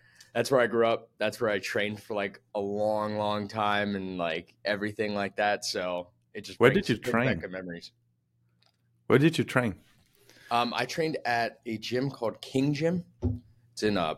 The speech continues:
Speaker 1: Bridgeport. So
Speaker 2: Okay.
Speaker 1: I was a little bit away from where Power Build is. Power Build's, like, ten minutes away from where that gym is.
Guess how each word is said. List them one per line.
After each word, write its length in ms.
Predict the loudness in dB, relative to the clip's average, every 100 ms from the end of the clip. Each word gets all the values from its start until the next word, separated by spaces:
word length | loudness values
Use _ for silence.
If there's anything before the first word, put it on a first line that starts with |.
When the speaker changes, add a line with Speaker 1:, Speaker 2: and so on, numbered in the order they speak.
| -4
Speaker 1:
Bridgeport. 640 | 0 0 -2 -10 -14 -14 -18 _ -20 -20 _ _ _ _
So 280 | -2 4 6
Speaker 2:
Okay. 260 | 6 4
Speaker 1:
I 200 | 4 2
was 140 | 2 0
a 60 |
little 200 | 0 2
bit 100 | 2
away 300 | 2 2 0
from 280 | -2 -4 -4
where 360 | -2 -2 -2 -6 _ _ _ _ _ _ _ _ _ -20 _
Power 320 | 0 4 4
Build 320 | 2 0 -2 -4
is. 300 | -4 -4 -8 -12 _ _ _
Power 240 | 4 6
Build's, 300 | 6 4 4
like, 240 | 0 -2 -8 -20 -20 -20 -20 _
ten 240 | -6 -4
minutes 280 | -2 -4 -4
away 220 | 0 0
from 220 | 0 -4
where 160 | -2 0
that 300 | 0 -4 -6
gym 220 | -6 -6
is. 200 | -6 -12